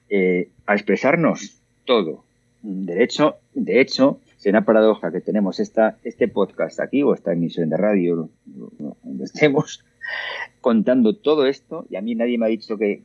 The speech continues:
qué es lo que no tengo que decir. Estoy diciendo lo que me da la gana,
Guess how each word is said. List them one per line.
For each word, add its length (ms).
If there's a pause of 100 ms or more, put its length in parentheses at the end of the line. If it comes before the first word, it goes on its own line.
qué 80
es 80
lo 100
que 100
no 120
tengo 180
que 60
decir. 320 (120)
Estoy 200
diciendo 220
lo 180
que 140
me 120
da 120
la 120
gana, 380